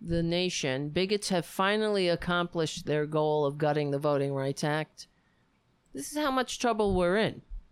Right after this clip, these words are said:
While this is going on, you know, billionaires going to space, the Republicans have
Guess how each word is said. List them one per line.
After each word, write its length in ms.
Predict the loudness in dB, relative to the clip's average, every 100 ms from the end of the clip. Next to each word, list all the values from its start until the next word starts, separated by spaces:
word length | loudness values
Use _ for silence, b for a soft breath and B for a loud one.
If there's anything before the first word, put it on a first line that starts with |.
| _ _ _ _ _ _ _ _ _ _ _ _
While 320 | -2 2 2
this 200 | 2 0
is 120 | -2 0
going 400 | 2 2 2 2
on, 500 | 0 0 0 -2 -6 _ _
you 100 | -4
know, 80 | -2
billionaires 800 | 0 2 2 2 0 0 0
going 300 | 0 0 0
to 60 | -2
space, 760 | -4 -2 -2 -2 -6 -10 -14 -20 _ _ _ _ _ _ _
the 140 | -2 0
Republicans 1200 | 0 0 0 -2 -2 0 2 0 -2 -4 -8 -14 _ _ _ _ _ _ _ -6
have 640 | 0 2 2 0 -4 -14